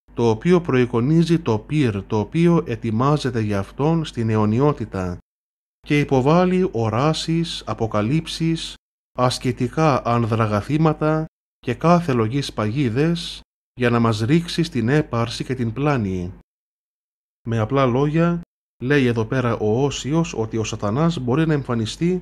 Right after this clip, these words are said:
ακόμη και ως άγγελος φωτός, να λέει τα μέλλοντα, να μας πει δήθεν ότι έχουμε αρετές, ότι πορευόμαστε σωστά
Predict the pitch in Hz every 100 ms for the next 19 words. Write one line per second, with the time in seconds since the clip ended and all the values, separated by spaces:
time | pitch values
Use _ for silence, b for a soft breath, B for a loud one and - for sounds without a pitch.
0 | - _ _ - 95 147 160 170 170 147
1 | 143 151 165 160 151 143 139 - 160 90
2 | - - - _ _ _ _ _ _ _
3 | 117 113 135 127 101 90 95 120 156 160
4 | 175 175 175 175 _ _ _ _ _ _
5 | 120 117 110 - 165 127 175 170 127 117
6 | 113 123 139 135 113 101 95 - 160 185
7 | 180 - 120 117 113 113 110 135 139 113
8 | 104 104 92 - 131 170 185 190